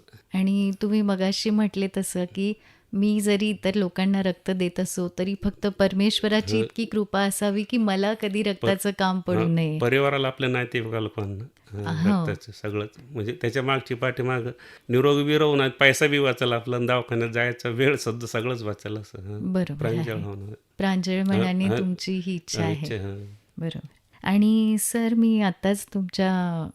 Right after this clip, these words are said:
Speaker 2: बंधू.
Speaker 1: बंधुराजांकडनं ऐकलं की तुम्ही शिर्डी आणि दिल्ली इथे सुद्धा
Speaker 2: हां.
Speaker 1: जाऊन रक्तदान केलं
Speaker 2: हां,
Speaker 1: आहे.
Speaker 2: मी स्वतःच केलं ना शिर्डी, हां. माझ्याकडे ते हे बी कार्ड आहे ना.
Speaker 1: हो.
Speaker 2: आणि दिल्लीचं कार्ड नाही भेटलं मला, कारण तिथं रिप्लेसमेंटमध्ये मला तिथं खूप गरीब लोक आहेत तिथं, मग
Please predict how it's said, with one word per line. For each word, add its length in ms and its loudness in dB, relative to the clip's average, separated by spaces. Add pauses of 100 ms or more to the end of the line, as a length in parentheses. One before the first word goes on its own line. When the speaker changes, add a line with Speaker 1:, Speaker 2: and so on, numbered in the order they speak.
(220)
Speaker 2:
बंधू. 300 4
Speaker 1:
बंधुराजांकडनं 800 4
ऐकलं 520 0
की 160 -2
तुम्ही 220 -2
शिर्डी 540 0
आणि 220 4
दिल्ली 460 2
इथे 220 -2
सुद्धा 320 -2
Speaker 2:
हां. 80 2
Speaker 1:
जाऊन 480 2
रक्तदान 580 0
केलं 320 0
Speaker 2:
हां, 80 2
Speaker 1:
आहे. 180 2
Speaker 2:
मी 140 2
स्वतःच 400 -2
केलं 300 -8
ना 120 -10
शिर्डी, 360 -2
हां. 320 -8 (280)
माझ्याकडे 500 -4
ते 60 -6
हे 160 -4
बी 180 -4
कार्ड 320 -6
आहे 100 -12
ना. 400 -4
Speaker 1:
हो. 80 4
Speaker 2:
आणि 140 0
दिल्लीचं 340 0
कार्ड 300 0
नाही 140 0
भेटलं 220 -2
मला, 240 -2
कारण 380 -2
तिथं 300 -2 (220)
रिप्लेसमेंटमध्ये 840 0
मला 200 2
तिथं 500 2
खूप 260 -6
गरीब 400 2
लोक 200 0
आहेत 120 -2
तिथं, 340 -6
मग 280 -2